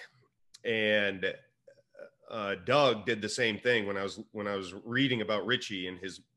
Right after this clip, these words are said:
books, in his notebooks. Doug would write down the same exact thing all the time. And, uh, to this day,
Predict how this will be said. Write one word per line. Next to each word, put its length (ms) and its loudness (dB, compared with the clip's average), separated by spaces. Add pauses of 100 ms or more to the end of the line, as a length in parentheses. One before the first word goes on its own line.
(160)
books, 320 2
in 80 -4
his 140 -4
notebooks. 460 0
Doug 380 -2 (260)
would 180 -8
write 260 2
down 320 2 (180)
the 80 -8
same 360 4
exact 400 0
thing 260 -2
all 240 6
the 120 -6
time. 360 0 (600)
And, 460 4 (880)
uh, 380 0 (120)
to 120 -4
this 460 0
day, 840 4